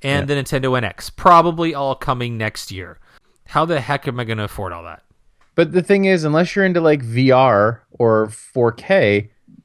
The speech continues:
Speaker 2: I mean, they're, they're making the claim that games will run on any of those systems. So if you buy an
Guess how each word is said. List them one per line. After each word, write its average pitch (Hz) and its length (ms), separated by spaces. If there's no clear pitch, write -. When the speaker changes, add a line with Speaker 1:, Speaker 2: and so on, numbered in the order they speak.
Speaker 2:
I 131 60
mean, 135 260
they're, 139 260
they're 131 460
making 139 460
the 123 40
claim 123 540
that 107 320
games 120 360
will 113 200
run 110 500
on 104 160
any 107 240
of 101 120
those 98 220
systems. 92 560
So 110 200
if 110 160
you 131 200
buy 127 320
an 113 140